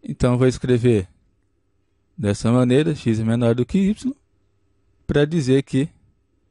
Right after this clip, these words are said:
x é menor do que y, se e somente se x pertence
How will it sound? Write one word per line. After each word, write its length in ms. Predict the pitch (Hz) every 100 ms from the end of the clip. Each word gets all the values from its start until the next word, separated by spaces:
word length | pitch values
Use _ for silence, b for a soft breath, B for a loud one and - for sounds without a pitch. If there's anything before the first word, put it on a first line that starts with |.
| _ _ _ _ _
x 500 | - 160 117 - -
é 80 | 123
menor 480 | 131 123 110 95 - _ -
do 140 | 156
que 140 | -
y, 280 | 156 208 185
se 160 | 170 120
e 60 |
somente 340 | 120 135 151 -
se 280 | - 143 143 _ _ _ _ _
x 380 | - - 143 143
pertence 880 | - 180 202 - 131 127 - - 131